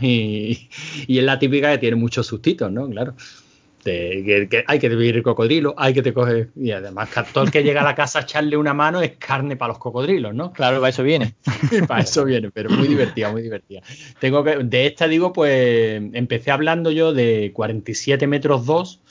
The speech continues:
Speaker 1: o sea, a cuarenta y siete metros la segunda parte y decía que era muy divertida para echar una tarde. Esta también es muy divertida, pero está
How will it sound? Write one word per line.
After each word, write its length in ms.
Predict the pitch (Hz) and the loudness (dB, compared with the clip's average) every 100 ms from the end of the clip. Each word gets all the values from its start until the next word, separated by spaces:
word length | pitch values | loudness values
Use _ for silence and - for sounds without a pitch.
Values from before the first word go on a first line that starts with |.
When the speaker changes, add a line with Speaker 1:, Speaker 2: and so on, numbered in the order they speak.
| _ - _ - _ | _ -20 _ -20 _
Speaker 1:
o 80 | - | -10
sea, 160 | - - | -4 0
a 140 | 117 | 2
cuarenta 300 | 120 117 110 | 2 0 -2
y 20 | |
siete 200 | 113 131 | -2 0
metros 280 | 139 147 117 | 0 0 0
la 80 | 107 | -2
segunda 340 | - 110 127 | -2 0 0
parte 280 | 131 143 135 | 2 0 -2
y 20 | |
decía 240 | 110 117 123 | -4 -4 -2
que 80 | 131 | 0
era 80 | |
muy 140 | 127 127 | 0 2
divertida 340 | 127 123 139 | 2 2 2
para 80 | 117 | 0
echar 160 | - 123 | -2 0
una 100 | 127 | 2
tarde. 360 | 131 139 165 - - - - _ _ | 2 0 -2 -6 -20 -20 -20 _ _
Esta 300 | 147 - 165 | -2 0 -2
también 260 | 127 117 123 | 0 0 0
es 80 | 139 | 0
muy 120 | 143 | 2
divertida, 680 | 143 135 135 143 151 165 _ | 2 0 0 0 0 -4 _
pero 180 | 107 95 | -14 -14
está 400 | - 110 123 | -8 -4 -4